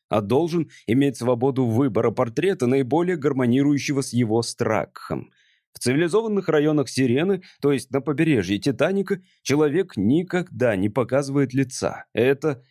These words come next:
его величайшая тайна. Ничего удивительного, что в этой ситуации на Сирене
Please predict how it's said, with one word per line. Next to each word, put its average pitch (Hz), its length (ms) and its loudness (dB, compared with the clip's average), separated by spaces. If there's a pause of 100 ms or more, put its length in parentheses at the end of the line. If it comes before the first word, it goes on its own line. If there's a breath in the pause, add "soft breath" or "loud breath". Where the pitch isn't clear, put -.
его 120 400 2
величайшая 110 680 0
тайна. - 560 -6 (320)
Ничего 131 460 2
удивительного, 123 640 -2
что 135 160 -4
в 135 60 2
этой 139 180 0
ситуации 139 540 -2
на 127 100 2
Сирене 139 460 -2